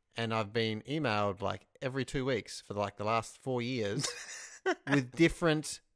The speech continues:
Speaker 1: deals on. And I was like, "This is so scammy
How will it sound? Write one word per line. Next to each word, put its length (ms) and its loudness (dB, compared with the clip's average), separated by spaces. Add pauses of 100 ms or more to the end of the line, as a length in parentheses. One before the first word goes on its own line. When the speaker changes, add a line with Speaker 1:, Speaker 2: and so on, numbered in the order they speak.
(160)
Speaker 1:
deals 460 4
on. 320 -6 (240)
And 120 -20
I 40 -6
was 120 0
like, 200 0
"This 200 0
is 120 0
so 460 6 (120)
scammy 720 2